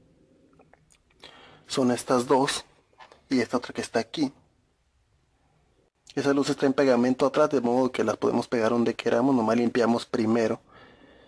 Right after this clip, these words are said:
Ya después se pegan, como se puede ver ahí, las puede pegar uno donde uno quiera. Y ya están aquí todos los positivos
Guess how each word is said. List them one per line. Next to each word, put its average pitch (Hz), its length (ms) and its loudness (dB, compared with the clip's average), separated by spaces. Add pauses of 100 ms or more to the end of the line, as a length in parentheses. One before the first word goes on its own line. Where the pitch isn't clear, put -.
(340)
Ya 120 100 0
después 110 280 -4
se 117 140 -2
pegan, 120 340 -2
como - 260 -14
se - 120 -12
puede 110 240 0
ver 113 160 -2
ahí, 113 180 -2
las 107 120 -8
puede 113 280 0
pegar 110 220 0
uno 117 160 2
donde 113 180 0
uno 117 260 0
quiera. 123 340 0 (760)
Y 185 140 -2
ya 151 100 4
están 131 220 0
aquí 127 240 -4
todos 139 320 2
los 117 240 2 (260)
positivos 180 920 -2